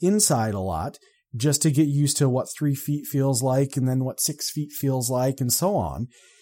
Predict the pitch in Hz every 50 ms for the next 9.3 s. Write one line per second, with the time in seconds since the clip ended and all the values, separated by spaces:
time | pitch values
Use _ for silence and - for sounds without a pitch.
0 | _ _ _ _ - 160 156 151 147 143 143 143 139 127 131 - - _ _ -
1 | 147 147 147 143 143 - - 165 180 180 175 151 135 120 - - 220 247 240 160
2 | 139 123 - - - - _ _ _ _ _ _ 151 160 160 170 170 151 139 151
3 | 156 147 147 147 - - _ _ _ - - - 175 165 160 156 151 156 156 151
4 | 147 - 151 127 - 147 139 139 147 139 135 139 127 117 107 190 226 160 - -
5 | - - - - - _ _ _ _ _ _ _ _ _ _ _ 143 135 127 127
6 | 123 117 110 95 - _ _ _ _ _ _ 123 131 135 131 135 131 - - -
7 | - _ _ _ _ _ _ _ _ _ _ _ - - - 139 147 151 147 147
8 | 139 147 147 143 143 143 139 143 139 156 160 175 - - - 139 127 123 113 113
9 | 113 110 110 110 -